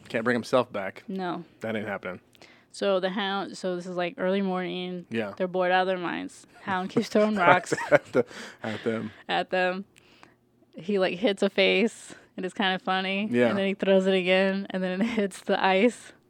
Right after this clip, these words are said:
Speaker 2: and it doesn't
Speaker 1: It doesn't
Speaker 2: break.
Speaker 1: break, and they're like, "Oh."
Speaker 2: They're like, "Okay." So they go, like, one at a time onto the ice.
Speaker 1: And now they can make it.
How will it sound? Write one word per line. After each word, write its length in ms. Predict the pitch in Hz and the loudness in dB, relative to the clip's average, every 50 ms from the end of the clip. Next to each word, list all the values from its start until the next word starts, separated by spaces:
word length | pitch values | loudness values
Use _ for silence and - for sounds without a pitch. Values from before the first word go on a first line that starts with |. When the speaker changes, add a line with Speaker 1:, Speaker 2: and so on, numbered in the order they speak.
| _ _ - - - - | _ _ -20 -16 -10 -6
Speaker 2:
and 100 | 196 196 | -4 -4
it 80 | 190 180 | -2 2
doesn't 220 | 202 202 190 202 | 2 2 2 2
Speaker 1:
It 20 | 196 | 2
doesn't 140 | 127 123 120 | 4 4 6
Speaker 2:
break. 140 | 185 190 190 | 6 6 6
Speaker 1:
break, 280 | 113 110 107 101 - | 4 2 0 -4 -6
and 80 | 107 101 | -6 -6
they're 60 | 104 104 | -6 -6
like, 140 | 107 - | -6 -8
"Oh." 480 | 104 101 107 117 156 202 220 185 127 95 | -6 -2 4 6 8 10 10 10 10 8
Speaker 2:
They're 100 | - 190 | 6 4
like, 260 | 185 185 180 180 - - | 2 2 0 0 -2 0
"Okay." 540 | 196 202 254 - - 277 202 202 202 220 220 | 2 2 2 4 4 4 4 4 2 0 -2
So 140 | - - 196 | -6 -4 -2
they 80 | 190 190 | 0 2
go, 160 | 196 214 226 240 | 4 4 4 4
like, 160 | 240 226 196 | 4 2 0
one 220 | 202 190 190 190 190 | -2 -2 -2 0 0
at 80 | 196 190 | 0 0
a 80 | 190 | 0
time 400 | 190 - 208 202 208 196 185 175 175 | -2 -2 -4 -4 -4 -4 -4 -4 -4
onto 280 | 175 175 175 180 180 | -4 -4 -2 -2 -2
the 140 | 180 - - | -2 -2 -2
ice. 240 | 185 185 175 175 - - | -2 -2 -2 -4 -4 -4
Speaker 1:
And 160 | 123 117 120 | -2 -2 0
now 160 | 120 120 120 | 2 2 2
they 100 | 117 123 117 | 2 0 0
can 160 | - 127 113 | 0 0 -2
make 240 | 110 95 - - - | -2 -4 -6 -8 -10
it. 120 | 92 - | -12 -12